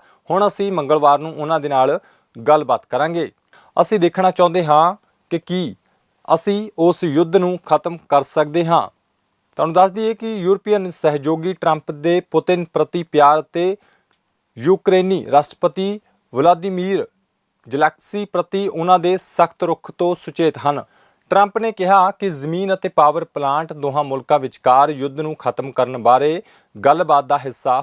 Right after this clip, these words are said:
ਹੋ ਸਕਦੇ ਨੇ। ਹਵਾਈ ਅੱਡੇ ਤੇ ਪੱਤਰਕਾਰਾਂ ਦੇ ਨਾਲ ਗੱਲਬਾਤ ਦੌਰਾਨ ਟਰੰਪ ਨੇ ਕਿਹਾ ਕਿ ਉਹ ਸਟਾਕ ਮਾਰਕੀਟ ਦੇ ਵਿੱਚ ਹਾਲ ਹੀ 'ਚ ਜਿਹੜਾ, ਅ, ਵੱਡੀ ਰੁਕਾਵਟ ਆਈ ਹੈ, ਆਰਥਿਕ ਪ੍ਰਭਾਵ ਬਾਰੇ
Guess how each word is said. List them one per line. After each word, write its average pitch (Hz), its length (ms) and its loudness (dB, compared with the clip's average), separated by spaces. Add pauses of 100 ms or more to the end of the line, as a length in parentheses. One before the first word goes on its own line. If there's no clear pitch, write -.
ਹੋ 139 100 0
ਸਕਦੇ 107 380 -2
ਨੇ। 123 220 -4 (540)
ਹਵਾਈ 196 240 4
ਅੱਡੇ 214 180 4
ਤੇ 220 160 2
ਪੱਤਰਕਾਰਾਂ 185 560 0
ਦੇ 185 80 -4
ਨਾਲ 170 180 2
ਗੱਲਬਾਤ 151 380 4
ਦੌਰਾਨ 135 420 2 (220)
ਟਰੰਪ 139 260 0
ਨੇ 156 140 -2
ਕਿਹਾ 156 520 4
ਕਿ 165 80 -6
ਉਹ 151 140 -2
ਸਟਾਕ 160 560 2
ਮਾਰਕੀਟ 147 420 -6
ਦੇ 147 100 -6
ਵਿੱਚ 147 380 -4 (520)
ਹਾਲ 180 180 4
ਹੀ 220 80 -6
'ਚ 160 200 -12 (420)
ਜਿਹੜਾ, 165 460 2 (420)
ਅ, 120 100 0
ਵੱਡੀ 156 440 -2 (140)
ਰੁਕਾਵਟ 139 560 2
ਆਈ 165 260 0
ਹੈ, 165 200 0 (120)
ਆਰਥਿਕ 156 500 0
ਪ੍ਰਭਾਵ 160 460 2
ਬਾਰੇ 143 400 0